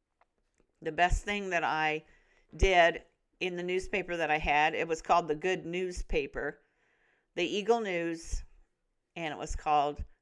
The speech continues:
the tagline was the Good Newspaper. And the best thing that I did, and the thing I did love the most, was getting the human interest stories. So I thought, "Okay, well,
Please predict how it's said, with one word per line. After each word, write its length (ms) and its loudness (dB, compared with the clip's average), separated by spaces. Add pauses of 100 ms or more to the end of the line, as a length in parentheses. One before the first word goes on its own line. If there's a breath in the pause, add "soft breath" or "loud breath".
(120)
the 100 -4
tagline 540 2
was 160 -8
the 140 -6
Good 220 -4
Newspaper. 760 -8 (680 soft breath)
And 460 2 (300)
the 140 -2
best 380 4
thing 280 -4
that 120 0
I 160 4
did, 300 -2
and 120 -6
the 60 -6
thing 260 -6
I 160 0
did 320 -6
love 260 -2
the 60 -10
most, 380 -4
was 440 -2 (100)
getting 460 -4
the 120 -6
human 340 -8
interest 360 -8
stories. 560 -10 (1900 soft breath)
So 240 -2
I 120 4
thought, 280 2
"Okay, 360 0
well, 360 2